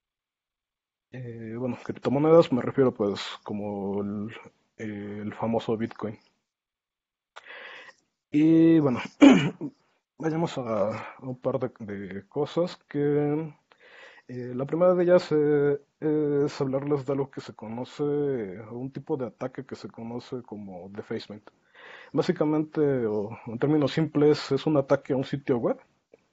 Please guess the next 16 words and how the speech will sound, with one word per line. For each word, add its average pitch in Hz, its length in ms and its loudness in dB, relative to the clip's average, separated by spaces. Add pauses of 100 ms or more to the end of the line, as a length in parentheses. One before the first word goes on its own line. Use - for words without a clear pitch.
(380)
el - 140 -8
cu-, - 220 -12
el 135 140 -6
cual 147 180 2
cambia 156 380 4
su 104 460 -6
apariencia 120 520 0
visual. 101 380 -6 (1080)
Entonces, 135 640 -4
aquí, 151 320 -2
este, 107 960 -4 (380)
pues, 117 480 -8
quiero 165 160 0
mostrarles 147 360 0
una 151 160 4
página. 156 400 2